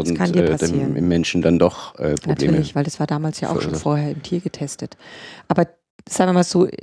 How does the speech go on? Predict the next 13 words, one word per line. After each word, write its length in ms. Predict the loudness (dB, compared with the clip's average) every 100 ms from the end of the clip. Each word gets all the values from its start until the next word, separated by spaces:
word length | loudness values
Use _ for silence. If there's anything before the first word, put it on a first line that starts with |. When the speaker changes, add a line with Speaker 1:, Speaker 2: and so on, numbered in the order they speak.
| -6
Speaker 2:
das 180 | -6 -2
Tier 220 | 2 4
ist 100 | 4
einfach 240 | 0 0 2
nochmal 240 | 4 4
näher 300 | 4 4 4
an 140 | 2 2
dir 100 | 0
dran 300 | 0 0 0
als 160 | -2
eine 360 | -4 -4 -4 -2
einzelne 460 | -2 0 -2 -2
Zelle, 380 | -2 2 4 2